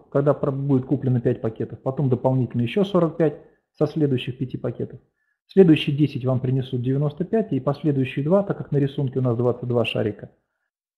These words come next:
еще восемнадцать. То есть если у вас будет тридцать проплат в первом поколении, соответственно, это будет больше. Пример взят и просчитан для квалификации мастер включительно.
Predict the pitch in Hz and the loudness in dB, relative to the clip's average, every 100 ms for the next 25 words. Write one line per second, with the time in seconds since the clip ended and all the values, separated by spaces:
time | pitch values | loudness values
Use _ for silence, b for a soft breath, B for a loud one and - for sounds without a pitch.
0 | _ 147 - 196 151 - 113 95 - _ | _ -6 2 4 2 0 -4 -6 -12 _
1 | _ _ _ _ _ - 135 226 196 208 | _ _ _ _ _ -8 -2 0 4 6
2 | 202 165 185 190 196 226 - 156 135 123 | 6 6 6 4 4 4 4 2 2 2
3 | 123 110 - 127 117 113 117 110 107 107 | 2 0 -2 0 0 -2 -4 -2 -2 -2
4 | 147 147 208 196 135 123 123 127 131 113 | -2 0 -2 -2 -2 0 0 -2 -2 -2
5 | 107 98 - - _ _ _ _ - 196 | -2 -4 -8 -18 _ _ _ _ 6 8
6 | 269 196 135 196 202 - - _ _ _ | 8 6 8 8 8 0 -20 _ _ _
7 | _ _ _ 156 160 165 - 208 147 127 | _ _ _ 0 4 4 4 2 4 4
8 | 131 147 143 156 180 175 135 135 135 - | 6 4 4 2 2 2 0 0 -2 -4
9 | 127 127 123 117 107 98 | -4 -6 -4 -6 -8 -10